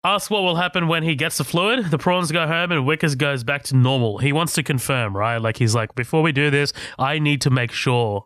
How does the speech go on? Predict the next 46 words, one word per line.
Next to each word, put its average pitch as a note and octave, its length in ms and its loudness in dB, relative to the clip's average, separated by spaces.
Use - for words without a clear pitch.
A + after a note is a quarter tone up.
that, B2 260 -4
<laughs> - 20 -10
that C3 320 0
you, B2+ 180 0
you B2 120 0
know, A#2+ 100 0
everything B2 540 -2
is A#2 100 -2
gonna A#2+ 140 0
go A#2+ 240 0
the B2 100 0
way B2+ 160 -2
you A#2 200 0
say A#2 220 -2
it's G#2 120 -4
gonna G2 180 -2
go." F2+ 240 -4
He D#3 120 2
says D3+ 380 -2
they C#3 220 0
know E3+ 200 0
where D#3 120 0
they D3+ 140 -2
can D#3+ 100 -2
get D3 180 0
some B2+ 160 2
weapons. A2 540 -4
In D3+ 140 2
the F#3 40 2
morning, F#3 300 0
they E3+ 140 -2
visit D3+ 260 0
the C#3+ 80 0
Nigerians. C#3 840 0
"How C#4 140 -2
did B3 140 -2
you A3+ 140 2
do G#3+ 180 4
this G3 180 2
one? C3+ 360 0
It's F3+ 260 -6
doggy F3 320 0
style D#3+ 420 -2
with C#3+ 140 -2
the B2+ 60 -2
demon." A#2 560 -2